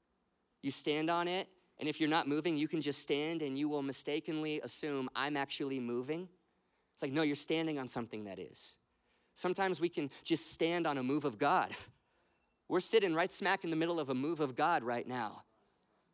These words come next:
But are you just standing on it? Or are you yourself moving while on a move of God as well? I don't have to be perfect, but I gotta get better today.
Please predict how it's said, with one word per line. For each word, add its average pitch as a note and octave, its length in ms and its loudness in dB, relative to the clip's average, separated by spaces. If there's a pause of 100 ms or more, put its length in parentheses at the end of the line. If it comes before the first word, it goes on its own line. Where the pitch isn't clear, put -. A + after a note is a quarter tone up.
But D3+ 120 4
are F3+ 80 6
you G#3 100 2
just F#3+ 300 2
standing G#3 500 6
on C3 180 2
it? - 300 -2 (1500)
Or E3 160 8
are F3+ 140 8
you G#3 360 4 (120)
yourself F#3+ 640 8 (160)
moving F#3 880 6 (320)
while A#3+ 580 8
on F#3 460 6
a D#3+ 160 4
move C#3+ 580 0 (160)
of A2+ 220 -4
God A2 360 -2
as G#2 200 -6
well? F#2+ 420 -8 (880)
I D#3+ 60 -2
don't G3 60 4
have G#3+ 80 2
to - 60 -10
be F3 100 0
perfect, - 600 -6 (920)
but A#2 100 -6
I B2+ 40 0
gotta B2+ 120 0
get A#2+ 220 -4
better A#2+ 260 -4
today. G2+ 500 -10